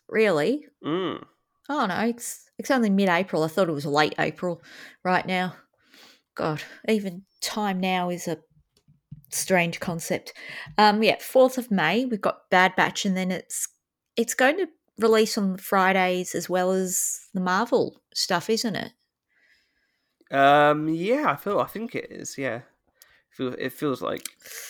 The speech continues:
Speaker 2: it feels like it's a Friday show, like The Mandalorian.
Speaker 1: Yeah. They, what are,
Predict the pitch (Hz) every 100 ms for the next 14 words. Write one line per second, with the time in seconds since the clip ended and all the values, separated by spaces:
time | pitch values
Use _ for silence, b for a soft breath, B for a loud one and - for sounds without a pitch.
0 | B B B B _ _ _ _ - -
1 | 117 87 87 - - - - - - -
2 | - 135 - - - - - - - 117
3 | 117 - 50 52 135 147 _ _ _ _
4 | _ _ _ _ _ _ _ _ - -
5 | 151 _ _ _ b b b b b b
6 | b _ _ _ _ - - - - B
7 | B B B B _ - 247 359